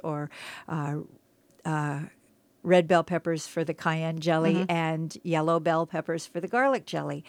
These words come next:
Speaker 2: Okay.
Speaker 1: And so the, the,
Speaker 2: I didn't
Speaker 1: um,
Speaker 2: know that.
Speaker 1: Yeah.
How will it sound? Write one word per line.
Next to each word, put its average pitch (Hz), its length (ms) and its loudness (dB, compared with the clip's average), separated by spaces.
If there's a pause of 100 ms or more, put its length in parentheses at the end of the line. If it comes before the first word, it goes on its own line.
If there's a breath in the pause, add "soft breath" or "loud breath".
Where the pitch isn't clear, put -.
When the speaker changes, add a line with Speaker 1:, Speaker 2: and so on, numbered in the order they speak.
Speaker 2:
Okay. 196 200 -12 (100)
Speaker 1:
And 170 200 -2
so 185 320 4
the, 175 300 0 (180)
the, 165 400 0 (300)
Speaker 2:
I 170 160 -4
didn't 180 180 4
Speaker 1:
um, 175 80 0
Speaker 2:
know - 60 -
that. 160 120 -10 (280)
Speaker 1:
Yeah. 196 320 2